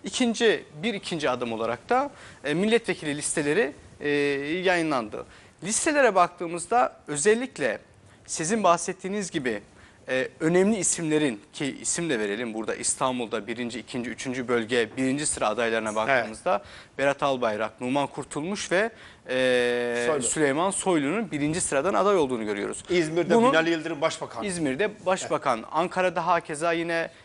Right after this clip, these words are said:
Speaker 1: e, Cumhur İttifakı'ndan da bazı isimlerin birinci sıradan aday gösterildiğini görüyoruz. Hedef şu, bir şehir efsanesi yayılmaya çalışılıyor son dönemde ak Parti'yi,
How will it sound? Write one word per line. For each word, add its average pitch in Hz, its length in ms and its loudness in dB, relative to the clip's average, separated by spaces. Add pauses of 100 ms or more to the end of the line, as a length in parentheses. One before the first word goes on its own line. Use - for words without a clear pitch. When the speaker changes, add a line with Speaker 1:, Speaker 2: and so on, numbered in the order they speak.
(220)
Speaker 1:
e, 139 400 0
Cumhur 170 220 -2
İttifakı'ndan 156 720 -2
da 110 160 0 (140)
bazı 123 260 0
isimlerin 123 400 -8
birinci 117 200 -6
sıradan 113 320 -2
aday 110 220 0
gösterildiğini 107 380 -6
görüyoruz. 160 400 -4 (520)
Hedef 254 340 4
şu, - 260 -4 (1500)
bir 160 300 -2
şehir 220 300 0
efsanesi 170 600 2
yayılmaya 120 420 2
çalışılıyor 117 500 -6
son 110 260 -4
dönemde 104 360 -4
ak - 240 -2
Parti'yi, 147 840 0